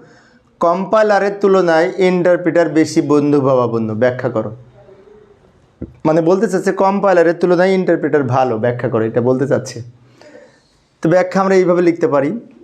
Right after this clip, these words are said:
কম্পাইলার এবং ইন্টারপ্রিটার উভয়ই কিন্তু অনুবাদক প্রোগ্রাম, তাই না?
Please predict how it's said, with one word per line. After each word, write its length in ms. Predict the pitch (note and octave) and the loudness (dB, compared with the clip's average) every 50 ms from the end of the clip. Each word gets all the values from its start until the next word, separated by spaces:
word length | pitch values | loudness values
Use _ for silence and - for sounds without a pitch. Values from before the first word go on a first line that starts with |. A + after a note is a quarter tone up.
| - - - _ _ _ _ _ _ - | -20 -20 -20 _ _ _ _ _ _ -4
কম্পাইলার 580 | - F3+ G3+ G#3+ G#3 A3 A3 G#3+ A3 A#3 B3 A#3+ | -2 0 0 0 2 2 2 2 2 2 2 2
এবং 240 | A#3+ A#3 A#3+ A#3+ A#3 - | 2 2 0 -2 -2 0
ইন্টারপ্রিটার 520 | A3 G#3+ G#3+ G#3 G#3 F#3+ E3+ F#3 - E3 D#3+ D#3+ | 0 2 2 2 2 2 2 2 0 0 0 2
উভয়ই 320 | - F#3 E3 E3 F#3+ G3 G3 | 2 2 4 4 2 2 0
কিন্তু 240 | G3+ G3+ F#3+ F#3+ F#3+ | 0 -2 0 2 2
অনুবাদক 360 | F#3+ F#3 F3+ E3+ D3+ C#3+ C#3 | 2 2 2 2 2 2 0
প্রোগ্রাম, 400 | C#3 B2+ A#2+ G#2+ G#2 A2 A2 A2 - - | -2 -2 -6 -6 -6 -8 -10 -10 -10 -6
তাই 140 | - D3+ F3 | -4 -2 -2
না? 140 | A3 D#4+ | -2 -2